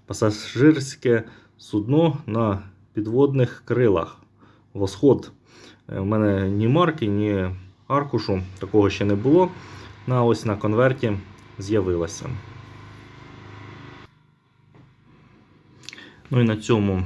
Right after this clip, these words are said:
такі, скажімо так, безкоштовні мої поповнення завершуються. Не знаю, казав чи ні. Інтернет-магазин Н Б У прислав ось таку мені монету.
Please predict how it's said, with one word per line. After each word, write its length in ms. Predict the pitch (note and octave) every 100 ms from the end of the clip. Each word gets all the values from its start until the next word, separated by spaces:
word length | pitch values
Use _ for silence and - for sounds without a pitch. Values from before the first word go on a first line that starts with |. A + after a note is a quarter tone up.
| - - -
такі, 300 | - G#2+ F#2+
скажімо 300 | - G2+ F#2+
так, 200 | F#2+ F#2
безкоштовні 640 | G2+ - G#2+ - G2+ G2
мої 360 | F#2+ G2+ G2 F2+ - -
поповнення 580 | G2+ G#2+ G2 F#2+ F2+ G2
завершуються. 760 | G#2 D3+ F#3 F#3 E3 E3+ D3+ C3+ - - - - -
Не 120 | G#2
знаю, 200 | G#2 G2 F#2+
казав 300 | G2+ G2+ F#2
чи 160 | -
ні. 280 | C3+ F3+ F3 D#3+ -
Інтернет-магазин 840 | G2+ - A#2 G2 G#2+ G2+ A#2 A#2
Н 160 | G2 G2
Б 60 |
У 220 | A#2+ E3 D#3+ - - _ -
прислав 460 | G#2 G2+ B2+ C3 A#2+
ось 280 | G#2+ - - - - - - -
таку 240 | - A#2+
мені 360 | A2+ A2 A2 G#2 G2
монету. 640 | G2 G2 G#2 G2+ F#2+ F2+